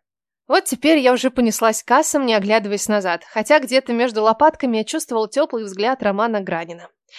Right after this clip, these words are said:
То ли подталкивающий вперёд, то ли придерживающий за подол шубы. От этого стало легко на душе.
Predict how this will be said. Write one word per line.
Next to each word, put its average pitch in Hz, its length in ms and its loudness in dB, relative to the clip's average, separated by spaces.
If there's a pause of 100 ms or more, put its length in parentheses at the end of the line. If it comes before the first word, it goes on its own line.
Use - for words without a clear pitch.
(240)
То 285 100 4
ли 262 180 0
подталкивающий 240 760 -2
вперёд, 339 400 -4
то 277 140 2
ли 339 220 -2
придерживающий 240 880 -4
за 226 120 -8
подол 190 300 -4
шубы. 180 480 -8 (500)
От 233 120 -2
этого 254 240 2
стало 277 280 6
легко 233 360 -2
на 247 100 0
душе. 190 400 -6